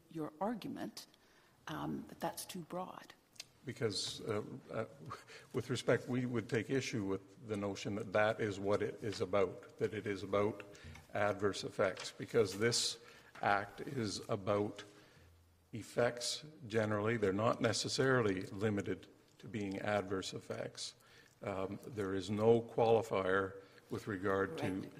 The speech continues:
Speaker 1: Yeah, and I was only dealing with the first half. I think you'd have to go on to say to allow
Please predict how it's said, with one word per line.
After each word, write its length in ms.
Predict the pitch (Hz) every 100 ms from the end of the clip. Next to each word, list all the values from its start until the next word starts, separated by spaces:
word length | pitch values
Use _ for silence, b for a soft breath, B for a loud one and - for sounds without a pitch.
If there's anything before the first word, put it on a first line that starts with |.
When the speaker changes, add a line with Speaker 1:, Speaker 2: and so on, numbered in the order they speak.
| -
Speaker 1:
Yeah, 140 | 151 - -
and 140 | 170 185
I 80 | 196
was 180 | 202
only 240 | 208 190 156
dealing 300 | 156 147 143
with 120 | 143
the 60 | -
first 320 | 151 143 -
half. 220 | 131 -
I 60 | 143
think 240 | - 165
you'd 140 | 139
have 300 | - 165 147 -
to 80 |
go 220 | 135 151 151
on 240 | 151 147
to 140 | -
say 380 | 127 - 202 160
to 240 | 139 - 131
allow 440 | 143 151 143